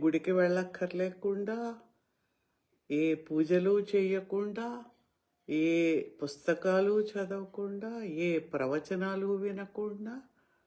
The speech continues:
ఏమీ లేకుండా ఈ మూడు పదాల్లో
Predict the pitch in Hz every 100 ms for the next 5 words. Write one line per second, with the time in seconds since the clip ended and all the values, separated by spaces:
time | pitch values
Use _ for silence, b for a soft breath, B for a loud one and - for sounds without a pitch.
0 | _ _ _ _ _ - 165 196 240 294
1 | 320 311 269 220 214 208 202 196 196 185
2 | 196 233 254 269 262 254 - 180 180 196
3 | 185 175 165 -